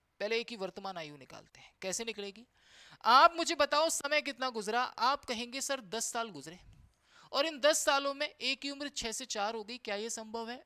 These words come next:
बी की उम्र उतनी की उतनी ही रही, क्या ये संभव है? आप कहेंगे नहीं। तो अब इसको संभव बनाओ,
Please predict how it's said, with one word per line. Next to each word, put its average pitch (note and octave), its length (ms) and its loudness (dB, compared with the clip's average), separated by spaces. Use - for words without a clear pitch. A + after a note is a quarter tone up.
बी C4+ 240 -2
की D#4+ 140 -4
उम्र D#4 180 -4
उतनी C#4+ 380 -8
की D4 120 -6
उतनी C#4 260 -8
ही C4+ 160 -6
रही, C4 280 -10
क्या F#3 140 -4
ये G#3 160 -8
संभव A3 400 -8
है? A#3 180 -12
आप D#3 180 -12
कहेंगे E3 320 -14
नहीं। E3 260 -18
तो G#3 60 -8
अब C4+ 320 0
इसको B3+ 220 -8
संभव F#3 420 -8
बनाओ, F#3 320 -14